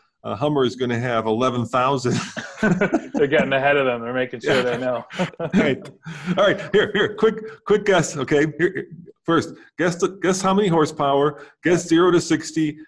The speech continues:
Speaker 1: and give me the towing on the T R X. This is a guess, so we're just gonna guess. And I'll,
Speaker 2: Okay.
Speaker 1: I'll start. I'll, I'll start. Okay.
Speaker 2: Okay.
Speaker 1: I'm gonna go, um, six hundred horsepower.
Speaker 2: Okay.
Speaker 1: All right. Zero to sixty in, uh, six seconds.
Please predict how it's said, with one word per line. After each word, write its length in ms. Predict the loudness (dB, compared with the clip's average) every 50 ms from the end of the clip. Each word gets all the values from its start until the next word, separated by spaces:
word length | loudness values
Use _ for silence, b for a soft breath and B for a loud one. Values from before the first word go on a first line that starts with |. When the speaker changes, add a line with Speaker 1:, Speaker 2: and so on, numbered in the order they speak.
| B -10
Speaker 1:
and 200 | -8 -8 -6 0
give 120 | 0 0 2
me 100 | 2 2
the 100 | 0 0
towing 500 | 0 2 2 4 4 4 4 2 0 -2
on 180 | -2 -2 -2 -2
the 60 | -4 -6
T 180 | -6 -4 -2
R 160 | 0 0 0 0
X. 220 | -2 -6 -12 -8
This 180 | -4 -2 -2 0
is 80 | 0 0
a 60 | 2
guess, 260 | 2 2 0 -2 -4
so 100 | -6 -4
we're 120 | -2 -2
just 160 | -2 -2 -4 -4
gonna 120 | -4 -2
guess. 300 | 0 0 -2 -2 -4 -10 _ _ -4
And 80 | -2
I'll, 220 | 0 0 2 0 0
Speaker 2:
Okay. 140 | 0 0 -2
Speaker 1:
I'll 60 | 0
start. 280 | 2 2 2 2 2 0 0
I'll, 100 | 0 0 -2 -2 -8 -4 -2
I'll 100 | -2 -2
start. 300 | -2 0 0 2 2 2
Okay. 240 | 0 -2 -2 -4 -4
Speaker 2:
Okay. 400 | -6 -10 -20 _ _ -10 -6 -4
Speaker 1:
I'm 100 | -2 -2
gonna 120 | 0 0
go, 360 | 2 2 2 2 2 2 2 0
um, 640 | 0 0 0 0 0 -2 -4 -6 -8 -10 -10 -14 _ _ _ b b b b b b b
six 240 | -8 -4 -2 0 2
hundred 180 | 2 2 4 4
horsepower. 680 | 4 2 2 0 0 0 2 2 2 0 -2 -4 -8 -18 _ _ _ -12
Speaker 2:
Okay. 120 | -12 -12 -12 _ _ _ _ _ _ -10 -6
Speaker 1:
All 80 | -4 -2
right. 180 | -2 -2 -4 -6 B B B B B -4
Zero 260 | 0 2 4 4 4
to 100 | 4 2
sixty 640 | 2 2 0 0 -2 -4 -6 -4 -2 -2 -2 -2 -4 -6 -4 -4
in, 340 | -2 0 0 -2 -2 -4 -4
uh, 240 | -4 -4 -4 -6
six 280 | -4 0 -2 0 0 0
seconds. 560 | -2 -2 -2 -2 -2 -2 -2 -2 -4 -6 -14